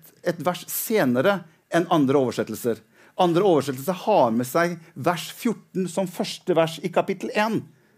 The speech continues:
Den skjønte jeg at den tok du ikke der og da.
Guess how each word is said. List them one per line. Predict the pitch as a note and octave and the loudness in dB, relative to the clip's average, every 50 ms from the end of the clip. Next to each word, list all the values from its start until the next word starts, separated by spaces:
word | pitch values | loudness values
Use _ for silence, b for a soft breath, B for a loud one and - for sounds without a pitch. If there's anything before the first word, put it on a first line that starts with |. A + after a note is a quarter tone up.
| b b b b b b b b | b b b b b b b b
Den | - C3 B2+ G3 G#3 A3+ | -4 2 2 2 2 2
skjønte | - - G#3+ F3+ C#3+ C3 F3+ | 0 0 2 2 2 2 2
jeg | F3+ D#3+ | 2 4
at | |
den | F3 F3+ G3 F#3+ | 4 0 2 2
tok | - E3 - - | 0 -2 -2 0
du | - E3 | 0 0
ikke | D#3 D#3+ G3 F3+ | 2 2 2 4
der | E3 D#3+ E3 G3 | 4 4 4 4
og | G#3 F#3+ | 4 2
da. | G#3 A#3+ | 2 0